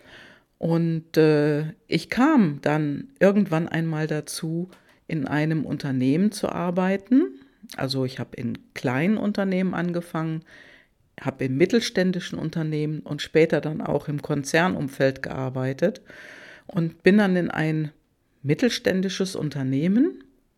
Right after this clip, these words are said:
und habe angefangen, Menschen auszubilden. Also wirklich Menschen zu zeigen, wie Software funktioniert. Und, äh, das war dann eine Ausbildung für technische Illustratoren,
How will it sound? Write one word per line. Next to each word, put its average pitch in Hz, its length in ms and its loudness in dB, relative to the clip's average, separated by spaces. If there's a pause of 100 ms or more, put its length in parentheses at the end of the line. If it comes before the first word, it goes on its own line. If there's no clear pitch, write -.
(420)
und 165 180 -2
habe 165 300 0
angefangen, 175 840 -2
Menschen 165 460 -2
auszubilden. 135 920 -6 (500)
Also 156 460 0
wirklich 208 640 4 (260)
Menschen 202 920 0 (100)
zu - 140 -6
zeigen, 165 600 0
wie 143 80 -2
Software 151 520 -4
funktioniert. 160 920 -4 (540)
Und, 160 520 -2
äh, 165 380 2 (220)
das - 540 -4 (240)
war 143 180 -2
dann 175 180 0
eine 151 380 -4 (320)
Ausbildung 180 680 2
für - 220 -8
technische 185 440 -4
Illustratoren, 170 960 -2